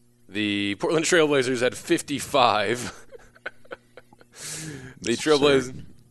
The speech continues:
Speaker 2: absurd.
Speaker 1: <laughs> Trailblazers shot, uh, thirty-nine point three percent from three, and a lot of that was on, uh, Dame Lillard just going bananas from behind the arc in the first three quarters. Um,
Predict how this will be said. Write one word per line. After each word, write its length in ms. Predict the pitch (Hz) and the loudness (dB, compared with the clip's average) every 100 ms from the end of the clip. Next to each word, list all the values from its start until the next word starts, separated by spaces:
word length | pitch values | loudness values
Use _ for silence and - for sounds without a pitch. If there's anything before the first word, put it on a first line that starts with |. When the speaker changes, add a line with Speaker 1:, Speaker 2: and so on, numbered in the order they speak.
| - | -6
Speaker 2:
absurd. 280 | 139 - 113 | 0 2 2
Speaker 1:
<laughs> 0 | |
Trailblazers 800 | - 151 147 143 139 139 113 - | 2 2 2 4 2 0 -2 -4
shot, 460 | - 135 123 113 - | 2 4 4 0 0
uh, 320 | 113 110 107 | 2 2 0
thirty-nine 460 | 107 127 131 127 120 | 0 0 0 0 0
point 280 | 123 117 - | -2 -4 -4
three 180 | 131 | -4
percent 420 | 123 120 - 117 92 | -2 -2 -2 -4 -4
from 180 | 110 | -10
three, 360 | 92 - 127 120 | -10 -6 -2 0
and 80 | 104 | 0
a 20 | |
lot 200 | 107 120 | 2 2
of 60 | 110 | 2
that 160 | 110 | 0
was 140 | 104 101 | 0 -2
on, 300 | 98 98 95 - - - - _ | 0 -2 -6 -16 -20 -20 -20 _
uh, 360 | 98 98 98 95 85 | 0 2 2 -2 -8
Dame 320 | 90 120 120 | 0 2 2
Lillard 520 | 101 110 113 101 95 87 - - - | 0 0 2 0 -2 -8 -20 -20 -16
just 220 | 101 95 | -10 -6
going 220 | - 104 98 | -2 -2 0
bananas 380 | 98 101 98 | -2 -2 -2
from 180 | - 104 | -4 -6
behind 380 | 95 95 101 98 | -4 -2 -4 -4
the 120 | 95 | -4
arc 260 | 98 98 95 | -2 -2 -6
in 80 | 98 | -12
the 60 | |
first 300 | 95 101 95 | -8 -8 -6
three 180 | 104 98 | -8 -10
quarters. 600 | - 104 95 92 85 - _ - - - | -4 -4 -4 -6 -8 -12 _ -20 -18 -4
Um, 540 | 95 95 98 87 - | -2 0 -2 -6 -16